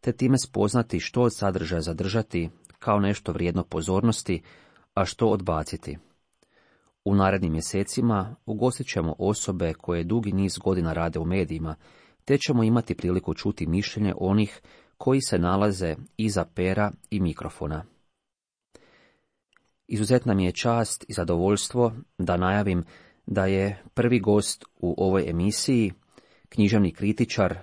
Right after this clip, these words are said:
novinar i profesor na Fakultetu političkih znanosti Sveučilišta u Zagrebu,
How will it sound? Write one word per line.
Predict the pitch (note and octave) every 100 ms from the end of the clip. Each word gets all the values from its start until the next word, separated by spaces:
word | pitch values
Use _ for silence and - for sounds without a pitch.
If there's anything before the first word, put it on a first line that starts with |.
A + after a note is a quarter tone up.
| B2+
novinar | G#2 G2 A2+ G2+ F2+ E2 - - _ _ _
i | G#2
profesor | E2+ A#2 A#2 C#3 - F2+
na | F2+
Fakultetu | F#2+ - E2+ G#2+ G#2+ A#2+
političkih | - F#2 F#2+ - E2+
znanosti | E2+ F#2+ G2 E2+ -
Sveučilišta | E2+ F2+ F2+ - F#2 E2 -
u | D#2+
Zagrebu, | F2+ F#2 F#2+ A2 F#2+